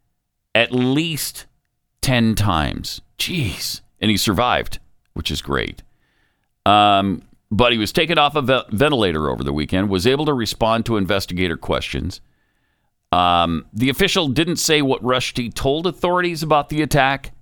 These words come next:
which took place Friday as he was preparing to deliver a lecture, um, about fifty-five miles south of Buffalo. He, he underwent emergency surgery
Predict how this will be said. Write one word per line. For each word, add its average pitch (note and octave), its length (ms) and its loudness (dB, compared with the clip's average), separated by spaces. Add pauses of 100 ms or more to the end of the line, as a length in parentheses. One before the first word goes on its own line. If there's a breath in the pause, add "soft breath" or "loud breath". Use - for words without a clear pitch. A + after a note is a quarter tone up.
(280)
which - 220 -2
took D3+ 160 0
place A#2+ 320 0
Friday G#2 480 4
as G#2 160 0
he G#2+ 80 -2
was F#2 160 0
preparing A#2+ 540 0
to B2 120 -2
deliver F2+ 460 0
a E2 40 0
lecture, E2 500 -2 (1000 soft breath)
um, E2 560 2 (800)
about A2 260 0
fifty-five A2 500 0
miles E2+ 320 2
south F#2 320 2
of D#2+ 140 -2
Buffalo. D2+ 500 -2 (400)
He, - 180 -4
he B2 160 4
underwent C#3 540 2
emergency B2 580 2
surgery G2+ 580 0